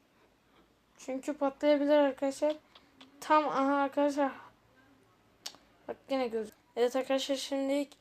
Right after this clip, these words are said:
on saniye sayacağım. On, dokuz, sekiz, yedi, altı, beş, dört, üç, iki, bir, sıfır.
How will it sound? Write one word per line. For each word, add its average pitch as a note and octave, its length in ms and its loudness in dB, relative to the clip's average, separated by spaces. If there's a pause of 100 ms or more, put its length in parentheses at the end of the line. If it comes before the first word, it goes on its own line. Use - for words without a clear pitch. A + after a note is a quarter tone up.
(540)
on E4+ 160 4
saniye B3+ 320 2
sayacağım. A#3+ 420 0
On, C4 260 6 (140)
dokuz, C#4 300 2
sekiz, C4+ 540 -2
yedi, C4+ 460 0
altı, C4+ 460 4
beş, C#4 400 6 (160)
dört, C4+ 220 0 (360)
üç, C#4 360 -2 (220)
iki, C4 460 -4 (120)
bir, D4 380 2
sıfır. - 580 -2